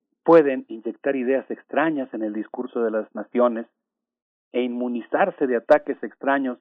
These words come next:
mejorando sus algoritmos cibernéticos. Por ello, dijo, las sociedades democráticas deben prevenir los ataques. Y aquí entramos a una cosa verdaderamente impresionante porque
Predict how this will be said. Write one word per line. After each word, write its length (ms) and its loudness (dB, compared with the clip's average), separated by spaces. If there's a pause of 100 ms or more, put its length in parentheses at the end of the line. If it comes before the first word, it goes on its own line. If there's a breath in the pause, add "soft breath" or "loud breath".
(500)
mejorando 540 0
sus 240 -14
algoritmos 560 -2
cibernéticos. 800 -4 (420)
Por 180 0
ello, 280 2
dijo, 420 -6 (380)
las 180 -4
sociedades 540 2
democráticas 720 -4
deben 260 -6
prevenir 480 -4
los 200 -8
ataques. 440 -6 (720)
Y 60 -6
aquí 160 -4
entramos 400 0
a 60 0
una 180 2
cosa 260 -2
verdaderamente 720 0
impresionante 720 0
porque 480 -4